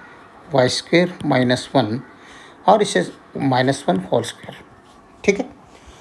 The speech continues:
तो ये वन क्यू, वन है right side में, तो इस वन को मैं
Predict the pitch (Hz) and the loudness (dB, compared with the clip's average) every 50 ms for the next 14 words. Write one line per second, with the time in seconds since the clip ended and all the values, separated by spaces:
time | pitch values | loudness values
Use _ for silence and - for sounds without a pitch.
0 | - - - - - - - - - - 226 247 262 247 180 135 127 165 185 220 | -20 -20 -20 -20 -20 -20 -20 -6 0 2 4 4 4 4 2 2 4 4 4 4
1 | - - - - 262 - 175 156 175 202 240 240 240 196 160 151 170 180 185 - | 2 0 0 2 2 4 6 6 6 6 6 4 4 4 2 2 0 0 -4 -6
2 | - - - 143 165 185 180 - 170 143 131 139 139 156 196 - - - - - | -4 0 2 4 4 2 2 0 0 0 0 0 -2 -2 -4 -8 -14 -20 -20 -20
3 | - - - - - - - 185 202 226 214 - - - 151 147 185 208 240 240 | -20 -20 -20 -20 -10 -2 2 2 2 2 2 -2 -4 -4 0 4 4 4 4 2
4 | 240 - 214 190 196 202 202 - - - - - - - - 139 139 156 165 156 | 2 4 6 6 6 6 2 -2 -10 -20 -20 -18 -8 -4 0 2 4 6 6 6
5 | 139 139 151 | 4 2 0